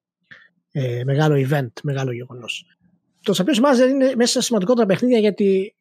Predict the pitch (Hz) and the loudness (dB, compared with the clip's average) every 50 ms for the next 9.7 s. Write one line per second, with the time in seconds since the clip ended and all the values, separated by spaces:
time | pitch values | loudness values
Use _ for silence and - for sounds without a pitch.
0 | _ - 214 247 233 240 220 - - 202 180 180 247 262 - - 202 185 165 - | _ -2 0 0 0 0 -2 -2 0 0 2 2 2 0 0 0 0 0 0 2
1 | - 233 214 - - - 165 165 175 202 220 233 233 - _ _ _ _ _ - | 0 0 0 0 -2 -2 0 2 2 2 0 -2 -4 -8 _ _ _ _ _ -4
2 | 202 185 175 170 170 170 160 156 156 151 147 143 139 143 - - - 165 - - | -2 0 2 2 2 2 2 0 -2 -2 -4 -6 -6 -8 -8 -6 -6 -6 -4 -2
3 | - 240 233 202 175 - 180 160 151 - 220 208 190 185 - 196 180 160 - 196 | 0 2 2 2 2 0 -4 -4 -2 0 2 2 2 2 0 -2 -2 -2 0 0
4 | 202 202 190 180 165 160 160 156 151 151 151 147 143 131 131 127 127 123 127 135 | 0 0 -2 -2 -2 -2 -2 -2 -2 -4 -4 -4 -6 -6 -8 -10 -10 -12 -16 -18
5 | 143 - _ _ _ - - - 165 151 147 160 156 - 302 - _ _ _ _ | -20 -20 _ _ _ -10 -4 -4 -2 -2 -4 -6 -8 -10 -12 -14 _ _ _ _
6 | _ _ _ _ _ _ 151 139 151 180 185 185 185 175 151 147 156 143 - 202 | _ _ _ _ _ _ -4 0 0 2 2 2 0 0 0 0 -2 -2 -2 -2
7 | 170 - - 160 151 143 127 117 131 160 196 240 247 _ _ _ _ _ _ _ | -2 -2 -4 -6 -6 -6 -8 -8 -8 -8 -8 -8 -8 _ _ _ _ _ _ _
8 | _ _ _ _ _ _ _ _ _ _ - 165 165 165 165 160 156 160 156 151 | _ _ _ _ _ _ _ _ _ _ -2 -2 0 0 0 0 0 -2 -2 -2
9 | 147 151 262 220 185 - 233 214 180 - 220 220 220 220 | -4 -2 0 0 0 2 2 0 2 2 2 2 2 2